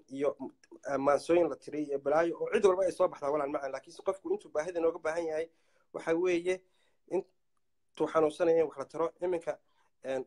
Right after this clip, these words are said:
waxaan odhan lahaa abwaankii wuu dhintay, Ilaahay ha u naxariisto. Een, wixii loo ururiyay lagu caawiyana carruurtiisa,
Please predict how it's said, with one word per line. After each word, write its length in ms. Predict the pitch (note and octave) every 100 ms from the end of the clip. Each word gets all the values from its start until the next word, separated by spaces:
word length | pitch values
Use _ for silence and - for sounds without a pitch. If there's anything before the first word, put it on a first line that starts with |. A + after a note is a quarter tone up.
| _ _ _ _ _ _ _ _ _ _ _ _ _ _ _ - - - -
waxaan 360 | D#3 F3+ E3+ D#3
odhan 200 | F3 G3
lahaa 300 | D#3 C#3 C3 - _ _ C#3
abwaankii 480 | C#3 F3 E3+ D#3+
wuu 240 | D3 E3+ F3
dhintay, 320 | D3+ D3 F3 -
Ilaahay 180 | C#3+ D#3+
ha 60 |
u 40 | E3
naxariisto. 500 | D#3+ C#3+ C#3 F#3 - _ _ _ _ -
Een, 240 | C3+ C3 -
wixii 260 | E3 F#3+ E3+
loo 180 | F3+
ururiyay 280 | E3+ D3+ E3
lagu 160 | D#3 D#3+ D3
caawiyana 320 | C#3+ E3 D3
carruurtiisa, 520 | C#3+ D#3 - D3+ C#3